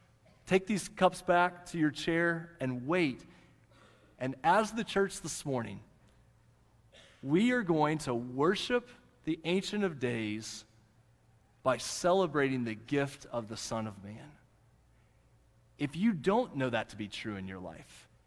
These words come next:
if you say, "You know what? I appreciate my family's involvement with church. I'm curious about the things of Jesus, but I'm not a follower of Jesus." This morning, there's no embarrassment, no shame in,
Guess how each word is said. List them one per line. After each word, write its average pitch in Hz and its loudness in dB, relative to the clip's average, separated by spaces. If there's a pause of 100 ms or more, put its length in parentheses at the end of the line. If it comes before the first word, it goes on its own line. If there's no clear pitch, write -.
(200)
if 120 -10
you 180 0
say, 202 0
"You 170 4
know 202 2
what? 190 2 (320)
I 156 -2
appreciate 185 0
my 123 -2
family's 175 2 (100)
involvement 156 4
with 143 -4
church. 160 0 (340)
I'm 117 -8
curious 180 4
about 156 4
the 160 -16
things 156 0
of 135 -2
Jesus, 143 2
but 127 -2
I'm 156 4
not 202 4
a 165 0
follower 151 2
of 110 -6
Jesus." 107 -8 (840)
This - -6
morning, 196 4
there's 139 -2
no 190 2
embarrassment, 156 0
no 190 0
shame 156 -2
in, 123 -2